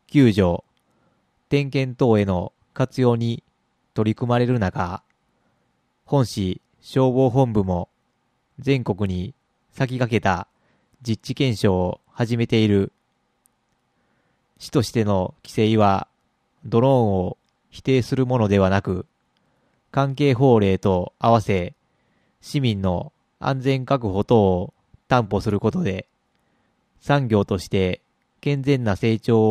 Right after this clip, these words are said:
を促すと考えている。質問者。安全に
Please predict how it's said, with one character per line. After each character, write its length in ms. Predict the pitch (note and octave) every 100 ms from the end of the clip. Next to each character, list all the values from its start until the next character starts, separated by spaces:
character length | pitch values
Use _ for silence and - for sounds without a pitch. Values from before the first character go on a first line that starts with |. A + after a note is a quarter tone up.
| G#2+
を 100 | G2+ -
促 320 | A#2+ A#2 A2
す 100 | -
と 260 | F#2 F2 - _
考 220 | - A#2 A2+
え 80 | G#2+
て 140 | A2
い 40 | G2+
る。 220 | F#2+ F2+ _ _ _ _ _ _ _ _ _ _ _ _ _ _ _
質 240 | - - D3
問 200 | C3+ G#2
者。 280 | G2 F2 - _ _ _ _ _ _ _ _ _ _
安 220 | - C#3
全 280 | C3+ C#3+ C3
に 280 | C3 B2+ -